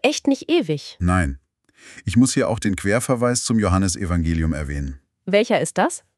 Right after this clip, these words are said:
Speaker 2: Da gibt es eine Szene, wo Jesus an einen unfruchtbaren Feigenbaum kommt, nichts findet und den Baum verflucht. Der verdorrt dann sofort.
Speaker 1: Oh wow, okay. Das ist drastisch.
Speaker 2: Ja, es zeigt, wenn der Mensch die Zeit nicht nutzt, wenn er sich dem Heiligen Geist komplett verschließt,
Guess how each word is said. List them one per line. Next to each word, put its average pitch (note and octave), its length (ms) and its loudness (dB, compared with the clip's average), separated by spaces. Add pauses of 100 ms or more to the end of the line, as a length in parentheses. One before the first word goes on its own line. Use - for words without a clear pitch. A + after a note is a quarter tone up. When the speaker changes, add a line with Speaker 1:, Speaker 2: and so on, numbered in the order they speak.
(380)
Speaker 2:
Da - 80 -2
gibt G2+ 220 -2
es B2 80 -2
eine G#2+ 200 2
Szene, C#3+ 460 2
wo A2+ 80 2
Jesus C3+ 460 0
an A2+ 160 0
einen G2 180 2
unfruchtbaren G2+ 720 0
Feigenbaum F2+ 640 0
kommt, A2+ 360 -2
nichts A#2 260 0
findet C3+ 360 2
und A#2 140 -2
den A#2 120 2
Baum G#2+ 220 2
verflucht. A#2+ 580 -2 (340)
Der F2 80 -2
verdorrt A2+ 440 2
dann E2 140 0
sofort. C#2 460 -10 (200)
Speaker 1:
Oh C4 220 6
wow, G#3+ 420 2
okay. C4+ 500 -2 (280)
Das A3 220 -2
ist A#3+ 120 -6
drastisch. - 600 -2
Speaker 2:
Ja, D#2 220 -2
es - 260 -6
zeigt, A#2 400 -2 (460)
wenn G2+ 120 4
der G#2+ 100 4
Mensch A#2 280 2
die A#2+ 140 0
Zeit A2+ 320 0
nicht B2 220 0
nutzt, A#2 340 0
wenn A2 120 4
er A2+ 100 2
sich G2+ 160 -4
dem F2 180 0
Heiligen G#2+ 340 2
Geist F#2 300 -2
komplett G#2 420 -2
verschließt, F2+ 580 -2